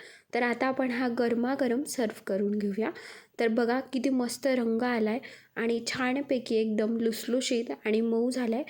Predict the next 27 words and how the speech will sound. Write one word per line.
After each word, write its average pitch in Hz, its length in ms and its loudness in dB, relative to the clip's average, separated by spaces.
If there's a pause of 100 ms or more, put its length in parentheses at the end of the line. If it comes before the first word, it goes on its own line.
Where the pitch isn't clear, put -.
(260)
आता 247 260 0
हा 339 220 2
हलवा 269 360 2
तुम्ही 247 300 0
फ्रीजमध्ये 254 720 2
दहा 240 340 2
दिवस 233 500 0
आरामात 247 720 2
ठेवू 233 300 -2
शकता 240 440 -4 (420)
आणि 226 160 4
हव्या 247 380 2
त्या 285 160 4
वेळेस 226 320 2 (120)
गरम 226 320 4
करून 240 340 2 (520)
खाऊ 226 200 2
शकता. 208 420 -2
चला 247 340 0
तर 320 120 2
मग, 262 340 2
भेटूया 247 460 2
पुन्हाच 240 500 0
अशा 254 180 0
एका 247 240 -2
नवीन 247 360 2
व्हिडिओसोबत. 220 640 2